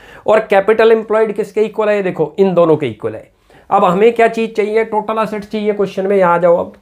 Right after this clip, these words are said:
टोटल असेट्स क्वेश्चन में by chance गिवन है, और क्या चीज़ चाहिए हमें? डेट चाहिए,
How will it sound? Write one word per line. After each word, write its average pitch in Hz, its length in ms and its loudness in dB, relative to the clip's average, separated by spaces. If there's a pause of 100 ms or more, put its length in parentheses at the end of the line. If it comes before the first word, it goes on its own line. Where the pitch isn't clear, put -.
(280)
टोटल 214 240 4
असेट्स 208 320 0
क्वेश्चन 196 280 -8
में 202 120 -6
by 180 180 2
chance 180 280 -8
गिवन 127 280 -6
है, - 160 -16 (300)
और 202 140 4
क्या 202 200 2
चीज़ 202 220 -4
चाहिए 190 220 -4
हमें? 190 200 -4
डेट 175 200 -4
चाहिए, 196 360 -8